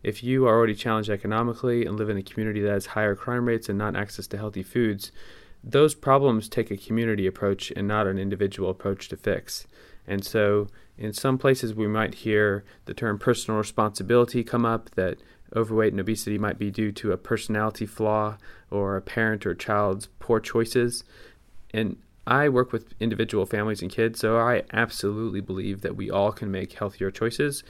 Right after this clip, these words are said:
if we are given the education and the empowerment to do so.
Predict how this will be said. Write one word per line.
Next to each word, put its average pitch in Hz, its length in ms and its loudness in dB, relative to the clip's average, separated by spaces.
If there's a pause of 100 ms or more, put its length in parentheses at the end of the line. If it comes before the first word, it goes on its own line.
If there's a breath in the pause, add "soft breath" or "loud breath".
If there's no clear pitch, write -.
(180 soft breath)
if - 220 -8
we 104 240 0
are 98 200 2
given 104 480 -2
the 98 300 -2 (480 soft breath)
education 127 720 2
and 101 260 0
the 98 160 0
empowerment 101 540 -2
to - 80 -12
do 101 180 -4
so. 98 340 -4